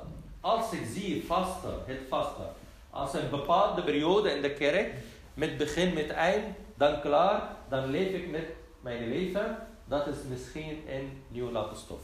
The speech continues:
Maar als ik zie het vasten als het manier van het leven, van zelfbeheersing, van alles, niet alleen van eten, maar van mijn gedachten, mijn woorden, mijn, eh,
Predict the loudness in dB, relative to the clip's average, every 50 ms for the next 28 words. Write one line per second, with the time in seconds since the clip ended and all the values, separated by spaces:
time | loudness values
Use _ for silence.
0 | -16 -12 -6 -4 -2 -2 0 2 4 4 4 4 0 -4 -6 -4 -4 -2 -2 -2
1 | -4 -6 -10 -12 -10 -10 -10 -4 2 4 4 4 2 0 -4 -6 -6 -6 -10 -14
2 | -10 -6 -6 -4 -4 -4 -4 -4 -4 -2 0 0 0 0 0 0 -2 -4 -4 -4
3 | -4 -4 -4 -6 -6 -8 -10 -10 -12 -14 -16 -18 -8 -2 0 0 0 0 -4 -8
4 | -12 -16 -18 -20 -20 -20 -20 -20 -20 -20 -20 -20 -20 -20 -16 -6 -2 0 0 0
5 | 0 -2 -4 -4 -2 -2 -2 -2 -2 -4 -6 -8 -8 -10 -12 -14 -16 -10 -6 -6
6 | -6 -4 -4 0 0 0 0 0 -4 -6 -10 -14 -16 -16 -18 -20 -20 -20 -18 -14
7 | -10 -10 -8 -6 -4 -4 -4 -4 -2 -2 -2 -2 -2 -4 -4 -4 -2 -2 -2 -4
8 | -6 -6 -2 -2 -2 -2 -2 -2 -4 -4 -4 -4 -6 -6 -6 -8 -6 -2 0 0
9 | 0 -2 -6 -8 -8 -10 -10 -14 -16 -18 -16 -10 -6 -4 -2 -2 -2 -4 -4 -2
10 | -2 0 0 0 0 -2 -4 -6 -8 -8 -12 -14 -16 -18 -16 -10 -4 -2 -2 -2
11 | -2 -2 -4 -4